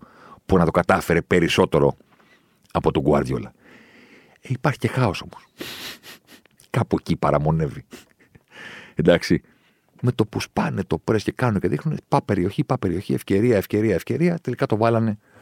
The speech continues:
με την κεφαλιά του Γκουαρδιόλ που ανέβηκε στο Θεό και έκανε το ένα ένα. Είναι και φέτος μία ακόμα μεγάλη ευκαιρία της City,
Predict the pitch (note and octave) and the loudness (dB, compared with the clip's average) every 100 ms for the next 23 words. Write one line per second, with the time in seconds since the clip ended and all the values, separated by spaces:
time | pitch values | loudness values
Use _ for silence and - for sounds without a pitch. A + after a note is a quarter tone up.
0 | - - - _ _ _ _ _ _ - | -20 -20 -20 _ _ _ _ _ _ -20
1 | _ - - D#2 F2 E2 F#2+ F2 D#2+ D#2 | _ -4 -2 0 0 4 4 2 2 0
2 | F#2+ B2 A#2 - _ _ _ _ _ _ | 4 2 2 -6 _ _ _ _ _ _
3 | _ _ _ - F2+ G2 F2+ E2 D#2 E2+ | _ _ _ 0 2 4 4 2 2 4
4 | A#2+ A#2 - _ _ _ - - G2+ F2+ | 4 2 -8 _ _ _ -2 2 2 4
5 | F2 E2 D2+ D2 C2+ C2+ C2 B1+ - - | 4 4 2 0 0 -2 -4 -6 -10 -16
6 | _ _ _ _ _ _ _ _ _ - | _ _ _ _ _ _ _ _ _ 4
7 | E3 C3 D2 - _ _ - B2+ - F2 | 6 6 2 -6 _ _ 2 2 4 -2
8 | - - - _ _ _ _ _ _ _ | -2 -18 -20 _ _ _ _ _ _ _
9 | _ _ - G#2 G#2+ D#2 C#2 C2 B1+ B1 | _ _ 4 6 6 4 0 0 -2 -4
10 | A1+ - G#1 A1 - - - - | -6 -6 -8 -8 -12 -14 -14 -10